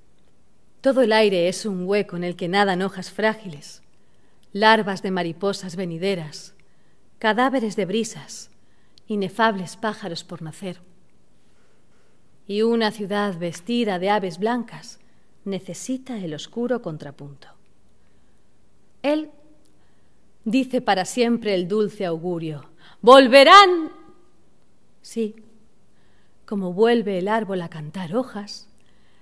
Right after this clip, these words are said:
la nube a ser líquido amor, o la tristeza a ir al mar. Él habla de los muertos tan solos,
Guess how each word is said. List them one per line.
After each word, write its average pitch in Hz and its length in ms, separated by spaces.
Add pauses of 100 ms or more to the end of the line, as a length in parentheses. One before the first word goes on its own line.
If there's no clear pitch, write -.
(120)
la 143 160
nube 196 380
a 160 100
ser 185 240
líquido 185 420
amor, 226 340 (840)
o 220 100
la 220 140
tristeza 220 760
a 180 80
ir 190 140
al 147 120
mar. 143 240 (1500)
Él 262 380 (720)
habla 240 260
de 208 100
los 190 200
muertos 220 580
tan 220 300
solos, 190 640